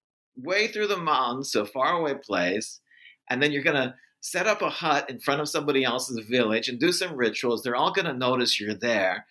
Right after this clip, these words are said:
and then you're gonna kill somebody and bring back a head." Now, that's really hard to do. And then if one of them comes back successfully with a head, then they'll bring it into the community, and they all dance and sing, and that person is, is,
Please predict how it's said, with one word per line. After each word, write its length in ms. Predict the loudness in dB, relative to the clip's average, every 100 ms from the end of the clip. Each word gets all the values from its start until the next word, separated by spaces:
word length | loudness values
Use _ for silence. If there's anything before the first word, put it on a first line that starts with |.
| -20 -8
and 100 | -4
then 80 | -2
you're 140 | -2 -2
gonna 160 | -4
kill 240 | 0 0 2
somebody 420 | 0 0 0 0
and 120 | 0
bring 180 | -2 0
back 280 | 0 0 -2
a 60 |
head." 300 | -2 0 -2 -2
Now, 60 | -2
that's 200 | 0 0
really 220 | -2 0
hard 240 | 0 0
to 80 | -2
do. 420 | -2 0 0 -2 -10 _ -20 -20 -20 -20 -20 _ -2
And 160 | 0
then 340 | 0 0 -4 -10 _ _ _ _ _ _ _ _ 0
if 240 | 0 0
one 200 | -2 2
of 120 | 2
them 160 | 0 -2
comes 240 | 0 -2
back 260 | 0 2 2
successfully 640 | -2 -4 0 2 2 0
with 180 | 2 0
a 140 | 0
head, 400 | -2 0 2 0
then 160 | -2 -2
they'll 160 | -2 0
bring 180 | 0
it 80 | 2
into 200 | 0 -2
the 200 | -8 -10 -6
community, 600 | -2 0 2 0 0 -2
and 120 | -2
they 80 | 0
all 200 | 0 0
dance 360 | 0 0 -2 -6
and 120 | -8
sing, 340 | 0 2 2
and 80 | 0
that 180 | -2 -2
person 360 | -2 0 0 0
is, 320 | 0 -2 -4
is, 180 | -4